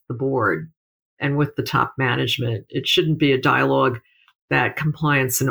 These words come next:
audit and legal are having because it involves the strategic direction of the company. And it also involves the way the company is governed.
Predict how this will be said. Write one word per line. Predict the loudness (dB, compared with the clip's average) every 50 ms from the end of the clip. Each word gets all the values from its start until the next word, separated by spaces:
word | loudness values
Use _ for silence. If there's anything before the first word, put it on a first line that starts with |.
| -2
audit | -2 -2 0 2 2 2 0 -2
and | -4 -4 -2 2
legal | 2 4 4 4 2 2 0
are | 0 -2 -4
having | -4 -4 -4 -4 -2 -2 -2 -4 -4 -6 -10 _ _ _ _ _ _ _ _ -20 -10 -4
because | -4 -2 0 2 2 2 2 2
it | 0 0
involves | 0 -2 0 2 2 2 4 2 0 -2
the | -2
strategic | -4 -4 -2 -2 -4 -2 0 0 0 2 2 0 0
direction | -2 -2 0 0 0 0 0 -2 -2 -2
of | -2 -2
the | -4 -4
company. | -4 -4 -6 -6 -6 -6 -6 -4 -4 -6 -8 -12 _ _ _ _ _ _ _ _ -6
And | -4 -2 0
it | 0 2
also | 2 2 2 2 2 2 2 2
involves | 0 0 0 0 0 2 2 2 0 0 0 -2 -4 -4 -6 _ _ -4
the | 0
way | 2 2 2 2
the | 2
company | 2 0 0 -2 0 -2 -2 0 0 0
is | 0 -2 -2
governed. | 0 0 2 2 2 2 0 -2 -4 -10